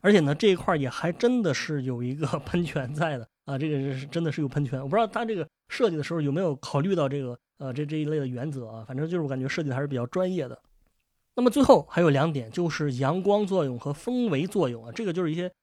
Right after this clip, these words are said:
呃，相对比较细节的设计原则了。这个阳光作用是指说，这个地方最好不能是在建筑物啊，或者说建筑物的阴影之下。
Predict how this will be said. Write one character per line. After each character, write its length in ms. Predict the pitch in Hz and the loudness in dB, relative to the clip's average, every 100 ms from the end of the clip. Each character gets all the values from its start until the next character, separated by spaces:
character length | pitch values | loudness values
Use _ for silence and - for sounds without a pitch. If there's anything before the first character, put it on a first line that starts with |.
| _ | _
呃， 140 | 135 | -8
相 140 | 131 202 | -4 -4
对 100 | 175 | -2
比 60 | |
较 100 | 135 | -4
细 240 | 135 - 226 | -6 -4 -4
节 140 | 131 | -4
的 160 | 123 123 | -6 -6
设 120 | 151 | -6
计 60 | 127 | -4
原 180 | 123 | -6
则 160 | 131 117 | -8 -10
了。 140 | 117 135 | -12 -6
这 80 | |
个 60 | 147 | -4
阳 240 | 143 170 | 2 4
光 200 | 247 277 262 | 4 4 4
作 140 | 233 | 0
用 80 | 151 | 0
是 120 | 170 | -2
指 140 | 131 | -4
说， 180 | 120 151 - _ - | -4 -6 -10 _ -4
这 80 | |
个 80 | 254 | 0
地 80 | 240 | 2
方 160 | 226 226 | 2 2
最 180 | 269 | 2
好 160 | 233 139 | 2 0
不 340 | - - 240 | -4 -4 -2
能 220 | 151 127 160 | -2 -2 -2
是 220 | - 151 | -4 -2
在 200 | 156 135 | -2 -2
建 360 | - 262 226 175 | -2 0 0 2
筑 120 | 196 | -2
物 320 | 220 233 131 | -2 -4 -6
啊， 100 | 110 | -8
或 100 | 107 | -8
者 40 | 160 | -6
说 100 | 151 | -4
建 160 | 214 | -2
筑 80 | 180 | -4
物 100 | 196 | -2
的 80 | 160 | -4
阴 260 | 143 285 262 | -2 0 0
影 180 | 127 | 0
之 120 | 117 - | -4 -8
下。 200 | 143 | -10